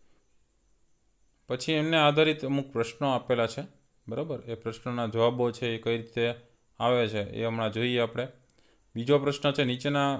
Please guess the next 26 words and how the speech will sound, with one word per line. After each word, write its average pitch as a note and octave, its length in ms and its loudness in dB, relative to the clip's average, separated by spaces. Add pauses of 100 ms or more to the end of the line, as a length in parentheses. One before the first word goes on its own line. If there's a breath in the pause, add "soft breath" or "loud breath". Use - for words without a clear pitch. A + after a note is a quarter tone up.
(100)
વાક્યનું A#2+ 380 -2
સુંદર B2 320 0
અક્ષરે A#2+ 340 -2
અનુલેખન B2 560 -2
કરવાના A#2+ 320 -4
છે. - 80 -6
આપેલા A2+ 400 0
વાક્ય A#2 260 -2
છે A2+ 140 -10
એને A2+ 120 -6
સારા A#2 400 0
અક્ષરે A2 320 -6
લખવાના A#2+ 640 -4
છે, B2+ 100 -8 (1200)
બરાબર? C3+ 340 0 (120)
ને A2 100 -4
ત્રીજો B2+ 360 0
પ્રશ્ન C#3 320 -4
છે, C3+ 140 0
ધોરણ B2 360 0
ત્રણના C3 400 0
પાઠ્યપુસ્તકમાંથી B2+ 960 -2
તમને B2 260 -2
ગમતું A#2 420 -6
કાવ્ય A2+ 280 2
અહીંયા G#2+ 340 -4